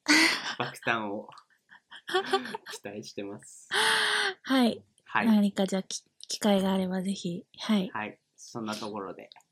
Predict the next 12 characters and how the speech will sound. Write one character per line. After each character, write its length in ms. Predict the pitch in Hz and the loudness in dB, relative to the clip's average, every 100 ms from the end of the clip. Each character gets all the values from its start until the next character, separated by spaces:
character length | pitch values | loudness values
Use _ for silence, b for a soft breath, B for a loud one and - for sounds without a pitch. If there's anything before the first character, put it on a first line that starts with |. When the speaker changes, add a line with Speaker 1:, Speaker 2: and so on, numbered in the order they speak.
| - | -8
Speaker 1:
は 240 | - 220 208 | 0 4 4
い。 180 | 202 - _ | 2 -4 _
Speaker 2:
は 200 | - - | -16 -14
い。 140 | 92 - _ | -14 -18 _
ご 80 | 98 | -10
挨 120 | 104 | -8
拶 180 | 98 92 | -10 -14
し 160 | - 107 | -14 -14
ま 460 | 98 98 98 101 | -14 -12 -14 -14
す。 460 | 123 - - - - _ _ _ _ _ _ _ _ - _ _ - | -16 -18 -18 -20 -20 _ _ _ _ _ _ _ _ -20 _ _ -4
は 240 | - 117 | -2 -2
い。 100 | 110 | -6